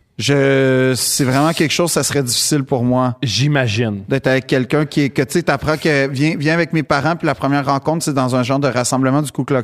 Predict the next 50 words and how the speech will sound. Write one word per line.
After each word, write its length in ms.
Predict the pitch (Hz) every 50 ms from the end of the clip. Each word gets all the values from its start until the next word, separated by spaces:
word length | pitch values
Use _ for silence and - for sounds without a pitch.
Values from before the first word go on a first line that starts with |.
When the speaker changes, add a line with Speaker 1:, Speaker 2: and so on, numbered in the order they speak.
| - -
Speaker 1:
Klan. 220 | - 143 139 143 160 160
Je 400 | - - - - - - - _ _
pense 180 | - 151 165 156
que 40 | 165
j'aurais 140 | 127 127 131
de 40 | 120
la 100 | 117 113
misère 360 | 117 117 107 123 123 127 123
à 60 | 123
m'intégrer. 680 | 120 113 113 104 - 110 104 107 104 120 131 123 117 - _ -
Speaker 2:
Je 140 | 139 127 135
comprends 500 | - - 123 117 110 - - 113 104 101
ça. 160 | - - 104 - _ _ _ _ _ _ _ _ _ _ _ _ _ _ - - _ _ _ _ _ -
Speaker 1:
Je, 460 | 107 110 123 120 117 117 117 113 110
ouais. 260 | 117 123 123 123 123 113 107 - - _ _ _ _ _ _ _ _ _ _ -
Speaker 2:
C'est 180 | - - -
pas 120 | - 143 135
là 100 | 139 143
où 80 | 135
j'allais, 440 | 117 95 113 113 104 101 104 104 98
tu 120 | - - -
sais. 200 | - 107 107 113 117 - -
Speaker 1:
Non, 160 | 135 151 156
mais 120 | 156 139
quand 140 | - 139 131
tu 140 | - - 131
dis, « 400 | 120 117 131 165 185 190 185 - 190
Cherche 320 | - - 160 156 156 151
des 120 | 143 143
gens 140 | 127 147 156
qui 100 | 147 - -
te 140 | - -
ressemblent », 500 | 135 123 - - 143 139 156 180 190 180 - - - - - _ _ -
tu 100 | - 165 175 180
sais, 80 | 170
tu 140 | - - -
peux 100 | - -
aller 200 | 139 139 139 143
là 120 | 143 156 156
aussi, 340 | 151 139 - - - 185 185
mais 120 | 170 143
je 80 | - -
pense 180 | 135 127 -
pas 80 | - 180
que 60 | 165
c'est 100 | - 160
une 100 | 143 131
bonne 220 | 127 131 131 127 123
idée. 360 | 117 120 135 139 143 135 - - _ _ _ _ _ _ _ _ _ _ _ _ _ _ _ _ -
Speaker 2:
OK. 340 | 135 123 117 - - -